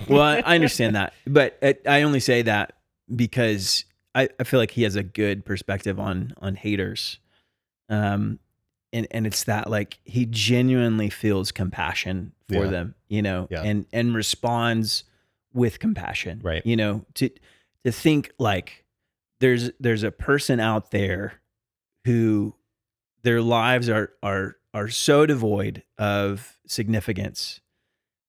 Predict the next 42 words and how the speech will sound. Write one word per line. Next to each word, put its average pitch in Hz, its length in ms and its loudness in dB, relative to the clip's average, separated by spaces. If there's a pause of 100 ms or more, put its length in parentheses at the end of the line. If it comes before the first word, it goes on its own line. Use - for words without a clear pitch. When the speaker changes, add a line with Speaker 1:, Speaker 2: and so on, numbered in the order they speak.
Speaker 2:
that 110 360 0
they 123 140 2
have 123 360 0
to 147 120 0
find 113 360 0
it 107 360 -4
by 104 180 -2
bringing 123 540 0
a 104 60 -4
stranger 123 840 0
down 110 340 -4
online 107 800 -6 (300)
Speaker 1:
Right. 90 200 2 (360)
Speaker 2:
for 127 100 4
something 131 440 2
that 113 180 0
you've 151 280 2
done 131 260 4
for 104 220 -6
free. 135 600 -2
Speaker 1:
<laughs> - 40 -2
Right. 131 320 4
Speaker 2:
<laughs> 175 260 4
You 247 200 8
know? 254 140 8 (260)
Speaker 1:
Oh, - 300 8
yeah. 95 260 0 (480)
Yeah, 120 220 4
and 151 100 2
I've, 170 180 2 (120)
I've 135 160 4
taken 131 300 2
that 104 160 2
angle 110 380 0
with - 140 -4
some 87 200 -2
commenters, 85 680 -4
like, 78 160 -4
"Hey, 123 160 2
Speaker 2:
Sure. 107 80 -2
Speaker 1:
man, 101 240 2
I, 95 180 2